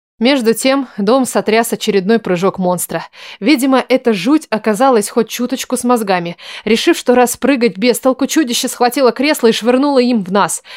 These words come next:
Реф успел переместиться, и запущенный снаряд врезался в стену. Да так в ней и застрял. «Ребята, держитесь, я сейчас!» Неожиданно раздался вопль Тавера, и тут же из-за дивана в монстра полетела светящаяся сеть.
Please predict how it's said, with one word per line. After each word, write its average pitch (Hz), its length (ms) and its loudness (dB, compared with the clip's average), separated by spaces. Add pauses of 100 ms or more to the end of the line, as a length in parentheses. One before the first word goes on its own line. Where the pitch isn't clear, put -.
(160)
Реф 226 240 2
успел 233 300 2
переместиться, 226 680 2
и 220 80 4
запущенный 226 600 0
снаряд 233 360 2
врезался 220 540 2
в - 40 -6
стену. 190 380 -2 (300)
Да 208 100 4
так 240 220 0
в 214 40 0
ней 208 140 4
и 202 60 4
застрял. 180 500 -2 (460)
«Ребята, 339 460 4
держитесь, 359 580 2
я 403 100 6
сейчас!» 427 680 2 (480)
Неожиданно 208 640 2
раздался 202 480 0
вопль 208 360 -2
Тавера, 214 500 2 (260)
и 220 80 0
тут 277 240 4
же 240 80 2
из-за 214 160 0
дивана 254 360 2
в 190 60 -4
монстра 269 380 2
полетела 233 480 2
светящаяся 214 720 0
сеть. 175 340 -8